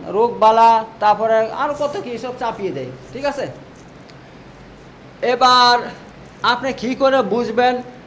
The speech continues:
আপনার উপরে যে আল্লাহ পরীক্ষা করতে চাচ্ছে, পরীক্ষা করার জন্য আপনাকে বালা মুসিবত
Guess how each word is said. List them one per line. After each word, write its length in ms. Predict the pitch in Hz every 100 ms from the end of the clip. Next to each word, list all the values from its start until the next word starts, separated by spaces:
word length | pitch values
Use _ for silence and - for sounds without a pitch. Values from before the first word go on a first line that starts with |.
| - - -
আপনার 400 | 202 220 247 240
উপরে 280 | 240 233 233
যে 120 | 233
আল্লাহ 580 | 233 220 226 220 220 - -
পরীক্ষা 340 | 254 262 269
করতে 280 | 247 254 254
চাচ্ছে, 320 | 247 240 240 240
পরীক্ষা 260 | 240 240
করার 240 | 247 247 240
জন্য 180 | 240 233
আপনাকে 320 | 226 233 220
বালা 220 | 208 220
মুসিবত 420 | 214 208 214 220